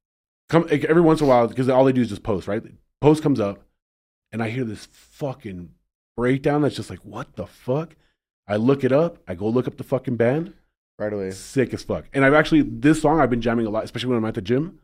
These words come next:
Speaker 1: Sick as fuck, dude. Really fucking good.
Speaker 2: I've never heard of 'em.
Speaker 1: They're fucking dope. Check 'em out. Dead slash Awake for anyone who wants to check 'em out on Instagram or Spotify. Fucking dope. So, for sure,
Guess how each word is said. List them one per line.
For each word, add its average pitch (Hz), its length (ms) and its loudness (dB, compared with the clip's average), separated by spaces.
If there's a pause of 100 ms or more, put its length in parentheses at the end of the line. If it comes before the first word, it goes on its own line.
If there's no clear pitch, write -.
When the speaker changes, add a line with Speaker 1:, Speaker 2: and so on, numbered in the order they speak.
(460)
Speaker 1:
Sick - 280 -2
as - 120 -12
fuck, 80 180 -12
dude. 82 220 -20 (260)
Really 135 240 4
fucking 123 300 -2
good. 104 280 -2
Speaker 2:
I've 117 120 -8
never 151 300 -6
heard 143 140 -8
of 156 80 -10
'em. 110 220 -10 (460)
Speaker 1:
They're 117 100 -2
fucking 135 300 -4
dope. 127 200 0
Check 139 160 -4
'em 135 80 2
out. 95 240 -4
Dead 131 260 0
slash 120 460 -4
Awake 98 460 -6 (240)
for 101 120 -8
anyone 104 220 -2
who 98 60 -4
wants 101 180 -6
to - 60 -20
check 95 140 -8
'em 95 80 -6
out 92 280 -6
on 95 160 -16
Instagram 127 460 -6 (460)
or 87 480 -6
Spotify. 117 540 -4 (720)
Fucking 110 260 -2
dope. 85 220 -8 (200)
So, 92 400 -8 (440)
for 113 60 -8
sure, 143 460 -2